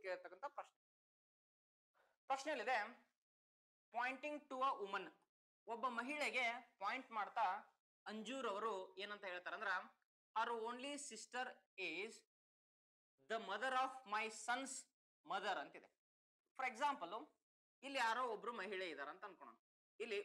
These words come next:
ಒಬ್ರು ಮಹಿಳೆ ಇದಾರ. ಈ ಮಹಿಳೆಯನ್ನ point out ಮಾಡ್ತಾ ಅಂಜು ಅಂತಕ್ಕಂಥವ್ರು ಏನ್ ಮಾಡ್ತಾರಂದ್ರ ಈ ಮಹಿಳೆಗೆ point out ಮಾಡಿ, her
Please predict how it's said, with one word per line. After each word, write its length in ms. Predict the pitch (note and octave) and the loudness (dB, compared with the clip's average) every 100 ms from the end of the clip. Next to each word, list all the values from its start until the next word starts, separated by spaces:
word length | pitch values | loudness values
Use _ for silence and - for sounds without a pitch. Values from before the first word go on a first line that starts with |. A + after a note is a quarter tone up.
| F3 | -4
ಒಬ್ರು 200 | E3+ G#3 F#3+ | -6 -6 -6
ಮಹಿಳೆ 240 | D3 D3+ D#3+ | -8 -10 -10
ಇದಾರ. 140 | B2+ - _ _ _ _ _ _ - G#3+ | -12 -16 _ _ _ _ _ _ -10 -4
ಈ 40 | C#4+ C#4+ | -2 0
ಮಹಿಳೆಯನ್ನ 540 | C4+ C4+ B3+ B3 B3 C4 B3+ | 0 0 0 0 -2 -4 -2
point 240 | F#3 F#3+ G#3+ | -6 -2 -4
out 140 | F3 | -2
ಮಾಡ್ತಾ 280 | D#3+ - G#3+ F#3+ A3+ - _ _ _ - | -4 0 2 2 0 -8 _ _ _ -8
ಅಂಜು 320 | G#3 A3+ A#3 C#4 | -6 -4 0 0
ಅಂತಕ್ಕಂಥವ್ರು 680 | B3+ G#3+ - F3+ F#3 A3+ G3+ F#3+ G3 - F3+ | 0 -2 -4 -4 0 0 2 -2 -4 -10 -6
ಏನ್ 100 | G3+ | -2
ಮಾಡ್ತಾರಂದ್ರ 400 | F#3+ E3 E3 G#3 F3+ G3 | -2 -4 -6 -2 -2 0
ಈ 40 | G3+ | -2
ಮಹಿಳೆಗೆ 300 | F#3 G3 G3 G3 | 0 0 0 -2
point 220 | F3 D#3+ D#3+ | -2 -2 -6
out 100 | D#3+ | -6
ಮಾಡಿ, 140 | D3+ G#3 D#4 _ _ _ _ _ _ _ - _ _ _ - | -4 -4 -6 _ _ _ _ _ _ _ -20 _ _ _ 2
her 100 | A#3 | 4